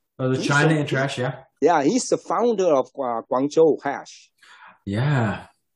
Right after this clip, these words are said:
Speaker 2: Yes.
Speaker 1: Where did he get lost?
Speaker 2: So he, he got lost, not because of loss. It's just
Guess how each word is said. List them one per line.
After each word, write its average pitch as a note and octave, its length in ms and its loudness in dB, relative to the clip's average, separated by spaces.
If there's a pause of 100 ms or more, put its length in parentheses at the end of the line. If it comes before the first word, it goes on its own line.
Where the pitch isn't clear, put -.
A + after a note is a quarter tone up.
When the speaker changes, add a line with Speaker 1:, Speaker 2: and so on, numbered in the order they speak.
(180)
Speaker 2:
Yes. C#3 400 2 (180)
Speaker 1:
Where D#3+ 180 4
did E3+ 120 2
he F3+ 80 4
get D3 180 2
lost? G#2 480 -8 (100)
Speaker 2:
So F#3+ 120 4
he, G3 160 -6 (140)
he B3 260 -6 (180)
got G#3+ 220 4
lost, E3 360 4
not A#3 260 0
because D3 280 -4
of A#2+ 140 -2
loss. D3+ 340 -2
It's A#2+ 100 -10
just - 260 -10